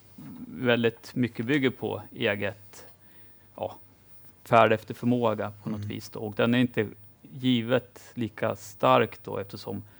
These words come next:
Speaker 1: en utlandsresa ofta bygger på att man köper en produkt och förväntningarna blir lite därefter. Och de förväntningarna tar man förmodligen med sig till
Speaker 2: Just det.
Speaker 1: besöket i svenska fjällen och större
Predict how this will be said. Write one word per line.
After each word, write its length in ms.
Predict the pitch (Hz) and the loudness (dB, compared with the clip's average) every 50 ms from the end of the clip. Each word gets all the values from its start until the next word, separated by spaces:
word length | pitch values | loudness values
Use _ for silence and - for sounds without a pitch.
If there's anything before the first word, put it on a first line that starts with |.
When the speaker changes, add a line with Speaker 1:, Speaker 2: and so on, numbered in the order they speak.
| - - - - _ _ _ | -20 -20 -20 -20 _ _ _
Speaker 1:
en 80 | 117 | -2
utlandsresa 640 | 113 110 104 - 113 110 104 - - 117 107 104 - 113 | -2 -2 -2 -2 -4 -4 -2 -2 -2 -2 -2 -2 -4 -10
ofta 220 | 107 - - 107 | -10 -8 -10 -8
bygger 220 | 104 101 101 110 | -8 -6 -8 -8
på 100 | 101 107 | -8 -10
att 80 | 104 - | -12 -10
man 100 | 110 98 | -10 -12
köper 420 | - - - 110 104 101 - - | -10 -6 -4 -4 -4 -6 -8 -10
en 80 | 104 101 | -10 -10
produkt 640 | 101 - 107 104 107 104 104 104 - - _ _ - | -10 -12 -12 -6 -6 -6 -6 -6 -10 -20 _ _ -12
och 160 | 101 98 - - - - - _ _ _ _ - | -12 -12 -12 -18 -20 -20 -20 _ _ _ _ -6
förväntningarna 540 | 113 110 107 110 104 - - 110 107 104 98 | 0 0 2 2 0 -2 -4 -4 -2 -2 -2
blir 160 | 101 101 98 | -2 -4 -4
lite 280 | 98 104 101 - - | -4 -6 -8 -8 -6
därefter. 560 | 104 98 92 95 98 101 - - - - 98 98 | -4 -4 -4 -4 -6 -10 -14 -20 -14 -10 -8 -6
Och 60 | 101 | -4
de 240 | 98 104 110 113 - | -4 -4 -4 -6 -6
förväntningarna 520 | - - 117 113 113 110 - - 113 107 | -8 -6 -2 -2 -2 -2 -2 -4 -8 -8
tar 140 | - - 117 | -6 -6 -6
man 100 | 110 107 | -6 -6
förmodligen 560 | - - 110 117 139 143 139 120 110 98 95 | -4 -2 -2 0 0 0 0 -2 -2 -4 -4
med 180 | 95 92 - - | -6 -8 -10 -12
sig 160 | - 113 107 | -12 -12 -12
till 200 | - - 117 117 120 _ _ - - | -12 -16 -18 -18 -18 _ _ -20 -20
Speaker 2:
Just 160 | 120 - - | -20 -18 -16
det. 60 | - - | -18 -16
Speaker 1:
besöket 520 | 123 110 110 107 - 113 87 - - - - | -12 -12 -12 -6 -6 -6 -6 -6 -10 -16 -16
i 40 | |
svenska 320 | 117 - 110 104 - - 113 | -12 -10 -10 -10 -8 -12 -12
fjällen 380 | - - 113 110 104 104 104 | -6 -4 -4 -4 -4 -8 -10
och 80 | 107 107 | -10 -12
större 420 | - - 120 113 107 104 104 98 | -4 -2 0 0 2 0 -2 -4